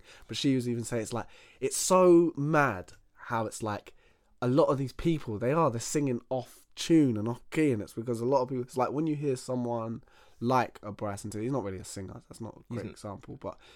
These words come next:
Speaker 1: even, like, a lot of
Speaker 2: None of the s-
Speaker 1: the singers,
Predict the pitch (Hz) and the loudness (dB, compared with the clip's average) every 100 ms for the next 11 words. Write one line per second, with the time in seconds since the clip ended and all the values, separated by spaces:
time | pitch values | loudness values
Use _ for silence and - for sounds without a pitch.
0 | - _ 143 135 123 113 104 - _ _ | -20 _ 0 0 -2 -4 -6 -10 _ _
1 | _ _ _ _ _ _ - 110 117 127 | _ _ _ _ _ _ -12 -4 0 2
2 | - 113 110 104 - _ - _ _ _ | 2 2 2 0 -10 _ -20 _ _ _
3 | _ _ _ _ _ - 127 127 110 104 | _ _ _ _ _ -8 -6 -6 -8 -12
4 | 147 135 - 143 131 117 | -8 -6 2 2 2 -2